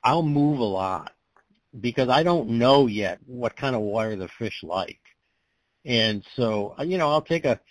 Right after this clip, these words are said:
take a half dozen casts in one spot and then move and take a half dozen casts, and I'll try,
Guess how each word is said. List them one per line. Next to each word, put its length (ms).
take 140
a 40
half 220
dozen 300
casts 400
in 80
one 220
spot 480
and 200
then 180
move 440
and 100
take 200
a 40
half 260
dozen 280
casts, 580
and 200
I'll 160
try, 340